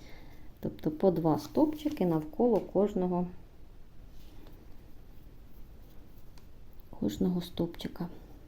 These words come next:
попереднього ряду. Так, заводимо гачок. Ось так, як вам зручно, просто для того, щоб,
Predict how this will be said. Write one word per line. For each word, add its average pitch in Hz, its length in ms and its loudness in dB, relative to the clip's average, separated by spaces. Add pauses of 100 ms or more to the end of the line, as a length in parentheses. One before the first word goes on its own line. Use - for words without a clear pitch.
(280)
попереднього 160 680 0
ряду. - 380 -2 (2250)
Так, 190 180 -2 (120)
заводимо 170 500 6
гачок. 185 520 2 (1120)
Ось 202 80 0
так, - 260 4
як - 160 2
вам 185 160 6
зручно, 226 400 6
просто 277 380 4
для 180 180 6
того, 247 280 8
щоб, - 380 2